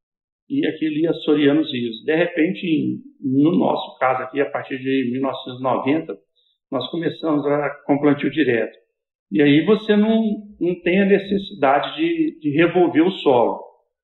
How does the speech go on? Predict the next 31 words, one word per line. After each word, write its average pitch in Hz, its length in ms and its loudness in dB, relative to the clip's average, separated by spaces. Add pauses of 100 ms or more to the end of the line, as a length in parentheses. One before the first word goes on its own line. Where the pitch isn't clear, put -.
(160)
Então 135 180 -2
você 165 220 -2
faz 160 260 2
o 156 80 -8
plantio 151 340 0
em 165 100 -4
cima 175 280 -6
da 185 180 0
palha 151 420 0
mesmo. 120 400 0
É - 20 -12
como 139 160 -4
se - 120 -10
você 151 180 -10
tivesse 135 440 -2
uma, 127 420 -2 (380)
uma 135 180 0
braquiária 127 680 0
cobrindo 135 400 0
o 131 60 -4
seu 139 200 2 (120)
solo 139 360 0
todo, 196 340 2
você 170 260 -4
viesse 151 360 0
e - 80 -12
plantasse 156 500 -2
em 143 60 -4 (120)
cima 156 220 0
dessa 151 240 -4
braquiária 135 640 -2